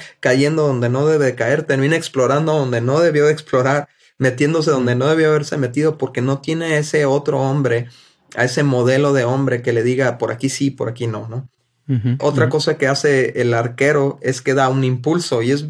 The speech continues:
Speaker 1: súper interesante cómo funciona en el arco el impulso, ¿no?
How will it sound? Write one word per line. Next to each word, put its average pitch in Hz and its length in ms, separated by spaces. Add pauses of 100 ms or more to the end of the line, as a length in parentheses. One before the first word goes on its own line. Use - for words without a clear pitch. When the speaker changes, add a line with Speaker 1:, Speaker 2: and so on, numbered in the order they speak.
Speaker 1:
súper 185 480
interesante 127 720
cómo 143 260
funciona 135 380
en 139 80
el 120 160
arco 127 240
el 120 80
impulso, 120 480
¿no? 135 240